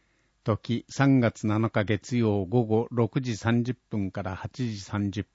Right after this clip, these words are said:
分。ところ、市民会館萌木ホール、エー、ビー会議室。講師、新井澄子さん。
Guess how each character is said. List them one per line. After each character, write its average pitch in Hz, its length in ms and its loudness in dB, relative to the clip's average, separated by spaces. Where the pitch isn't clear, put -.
分。 - 140 -16
と 104 140 -4
こ 110 140 -2
ろ、 104 160 -6
市 120 220 -2
民 135 240 6
会 120 240 2
館 101 400 -2
萌 120 360 4
木 120 120 4
ホ 98 260 -2
ー 87 40 -12
ル、 - 80 -20
エ 120 300 2
ー、 - 80 -20
ビ 110 360 0
ー - 100 -20
会 101 240 -4
議 98 180 -4
室。 - 340 -18
講 110 240 2
師、 - 260 -10
新 123 260 4
井 135 100 2
澄 123 320 2
子 92 120 -8
さ - 160 -12
ん。 107 100 -14